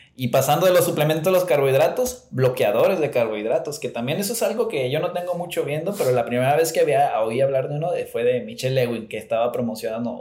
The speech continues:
no sé, su marca o otra marca, que decía que estos suplementos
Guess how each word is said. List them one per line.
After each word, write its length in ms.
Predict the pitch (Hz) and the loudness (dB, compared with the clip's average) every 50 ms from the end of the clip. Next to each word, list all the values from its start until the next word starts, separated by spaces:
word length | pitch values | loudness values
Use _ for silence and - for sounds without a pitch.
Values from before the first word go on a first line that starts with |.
| - 120 | -4 -4
no 100 | 127 123 | -4 -2
sé, 120 | - 147 | -2 -4
su 200 | 147 - 123 120 113 | -6 -6 -8 -6 -4
marca 440 | 127 156 202 - - - 247 240 208 | -2 -2 -2 -2 -2 0 0 2 2
o 80 | 160 143 | 2 0
otra 240 | 143 - 165 151 | 0 0 -2 -2
marca, 380 | 147 151 165 196 208 233 233 226 | -2 -2 -2 -4 -4 -6 -6 -4
que 140 | - 113 98 | -4 -4 -4
decía 340 | 95 - - 123 123 127 - | -4 -4 -2 -2 -2 -2 -2
que 460 | 139 131 120 120 - - - - - - | 0 0 0 0 -2 -6 -14 -16 -6 -4
estos 260 | 123 123 - 151 143 | -4 -2 -2 -2 -2
suplementos 960 | 156 127 127 120 117 127 131 135 143 - 156 156 151 151 151 - - - | -2 -2 -2 -2 0 0 0 0 0 0 0 0 0 0 -2 -8 -14 -20